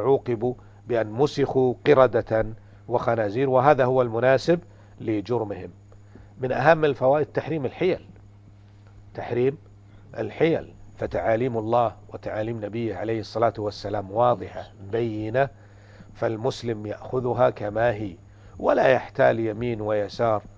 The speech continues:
وبعض الناس ما شاء الله تبارك الله يسأل عشرة مفتين، ثمانية يقولون حرام، واحد يقول مشتبه، واحد يقول جائز، فيأخذ بالجائز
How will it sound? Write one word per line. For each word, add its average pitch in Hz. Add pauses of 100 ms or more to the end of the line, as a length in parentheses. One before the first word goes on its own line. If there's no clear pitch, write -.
(220)
وبعض 117
الناس 110
ما 104
شاء 107
الله 110
تبارك 104
الله 107
يسأل 107
عشرة 117
مفتين، 107 (460)
ثمانية 117
يقولون 107 (300)
حرام، 113
واحد 113
يقول 110
مشتبه، 107
واحد 107
يقول 107
جائز، 120
فيأخذ 120
بالجائز 101